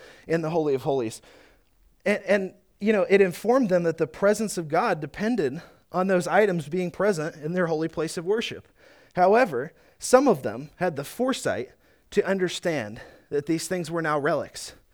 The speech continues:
because as their song states, they knew that God was good and his steadfast love for Israel endured forever. It says, "Many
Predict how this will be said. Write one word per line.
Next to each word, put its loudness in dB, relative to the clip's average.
because 0
as 2
their -2
song -2
states, 0
they 0
knew 0
that -2
God 4
was -6
good 2
and -8
his -4
steadfast 2
love -2
for -10
Israel -4
endured -4
forever. -4
It -8
says, -2
"Many -4